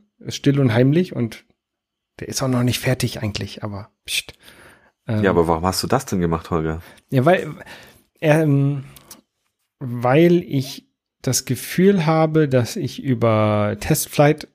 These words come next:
Speaker 1: nicht genug Leute habe, die das, die, die benutzen. Und ich wollte sie gerne rausbringen vor dem Weihnachtsgeschäft, vor, vor, vor der Weihnachtspause vom App Store. Ähm,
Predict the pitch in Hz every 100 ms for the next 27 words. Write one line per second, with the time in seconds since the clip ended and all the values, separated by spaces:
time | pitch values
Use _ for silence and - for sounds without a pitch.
0 | _ 123 117 - 127 120 - 113 123 123
1 | 117 120 127 123 120 120 - 117 104 104
2 | - - 123 117 113 110 120 143 - 240
3 | 247 - _ - - - _ - 175 208
4 | 143 - 127 131 156 170 170 151 143 139
5 | 123 131 143 143 139 123 110 113 147 -
6 | - 135 147 151 151 151 - 117 113 123
7 | _ - 139 147 143 120 117 147 139 -
8 | - 117 - 123 - 143 151 - 143 139
9 | 131 - - 123 120 120 113 135 170 135
10 | - 135 123 120 117 - - - 117 165
11 | - - - - - _ _ _ 120 117
12 | 117